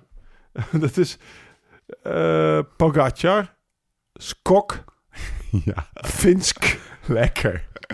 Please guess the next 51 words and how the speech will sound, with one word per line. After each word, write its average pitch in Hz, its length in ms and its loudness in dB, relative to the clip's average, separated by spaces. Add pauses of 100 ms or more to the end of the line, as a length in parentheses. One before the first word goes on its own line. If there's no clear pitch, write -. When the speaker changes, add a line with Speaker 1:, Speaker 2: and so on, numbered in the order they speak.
(140)
Speaker 1:
Koren, 185 680 6
Speaker 2:
Ja, 104 340 -8
supergroot 120 580 -4
talent. 98 240 -2
Speaker 1:
Primožič, 214 840 2 (180)
Speaker 2:
Ja. 95 360 -6
Speaker 1:
Novak, 202 640 2 (340)
Govakar, 180 680 2 (220)
en 147 180 -2
Mesketch. 123 680 -4
Speaker 2:
Ja, - 300 -8
oh 107 60 0
ja, 78 120 -4
Mesketch, - 480 -16
oké. - 180 -20 (180)
Speaker 1:
Eh, 156 920 2
dus, 165 300 -2
dus 151 200 -2
ja, 139 300 -2
de, 143 360 -4
dus 139 200 -6
als 135 120 -4
je - 60 -6
dan, 123 280 -2
als 123 160 -6
je 127 80 -6
daar 123 180 -2
Roglic 127 440 -2
bij 120 220 0
zet 120 460 -8
en 147 120 -10
je 123 160 -6
zet, 117 320 -8
eh, - 120 -8 (460)
Moric 143 480 4
erbij, 113 380 -2
die 147 120 -2
Speaker 2:
Ja. 117 120 -2
Speaker 1:
gewoon 127 240 0
nu 127 160 0
in 120 120 -2
Polen 151 300 2
aan 120 60 2
het 120 80 0
Speaker 2:
Heb - 100 0
je - 40 2
Speaker 1:
winnen 131 180 4
Speaker 2:
best 131 40 4
Speaker 1:
is, 120 40 2
Speaker 2:
wel 139 100 2
een 139 40 0